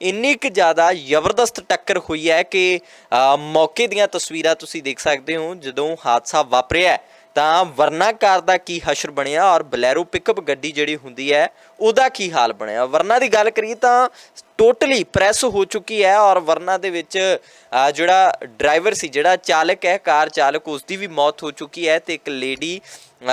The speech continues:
ਅ, ਤੇ ਦੂਸਰੀ ਸਾਈਡ ਜਿਹੜੀ ਬਲੈਰੋ ਦੇ ਵਿੱਚ ਸੰਗਤ ਸੀ, ਉਧਰੋਂ ਵੀ ਦੋ ਜਣਿਆਂ ਦੀ ਮੌਤ ਹੋ ਚੁੱਕੀ ਹੈ। ਯਾਨੀ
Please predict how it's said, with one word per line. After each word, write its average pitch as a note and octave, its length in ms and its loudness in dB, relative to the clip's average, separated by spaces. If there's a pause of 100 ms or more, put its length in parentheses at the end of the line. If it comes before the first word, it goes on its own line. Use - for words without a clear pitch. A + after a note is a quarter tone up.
(120)
ਅ, - 20 2
ਤੇ F3 220 -2
ਦੂਸਰੀ D#3+ 500 -4
ਸਾਈਡ C3 260 0
ਜਿਹੜੀ C#3+ 220 -4
ਬਲੈਰੋ C#3+ 420 2
ਦੇ F#3+ 140 -2
ਵਿੱਚ E3 300 -6
ਸੰਗਤ D#3+ 480 -2
ਸੀ, E3+ 200 -8
ਉਧਰੋਂ D#3 360 -4
ਵੀ E3 160 -6
ਦੋ C#3+ 280 -6
ਜਣਿਆਂ C3+ 380 -4
ਦੀ C#3 280 -10 (360)
ਮੌਤ E3+ 520 0
ਹੋ C3+ 100 -4
ਚੁੱਕੀ C#3 360 -8
ਹੈ। C#3 140 0
ਯਾਨੀ D#3 300 -2